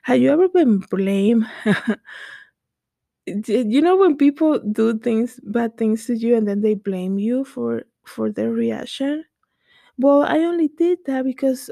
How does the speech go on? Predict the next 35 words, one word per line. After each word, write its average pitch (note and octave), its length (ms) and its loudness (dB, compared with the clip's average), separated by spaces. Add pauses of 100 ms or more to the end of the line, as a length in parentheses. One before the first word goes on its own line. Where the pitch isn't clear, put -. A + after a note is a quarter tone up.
(120)
because C#4 360 -2
of C4+ 100 0
what C4+ 220 0
you D#4 140 4
say, F3+ 600 -6
or B3 100 0
because B3+ 340 -4
of C4 120 -4
what B3+ 140 0
you, D#4 340 0
you A3 200 -4
look, B3+ 320 0
the A#3+ 100 2
way B3 120 4
you C#4+ 140 0
looked D#4 320 2
at F#3+ 120 -4
me. F3+ 160 -4
That's A#3 260 -6
why C#4 220 0
I B3+ 60 -2
reacted B3 480 -2
like G3+ 200 -4
that." D3+ 180 -6 (580)
No, B3 480 2 (580)
you F4+ 340 4
are C4+ 240 -4 (100)
an A3+ 180 -4
adult. C4 420 -8
<laughs> A3+ 60 -4
You C#4 140 2
make D4+ 300 0
your A#3 140 0
own A#3 260 0
decisions. - 1000 -6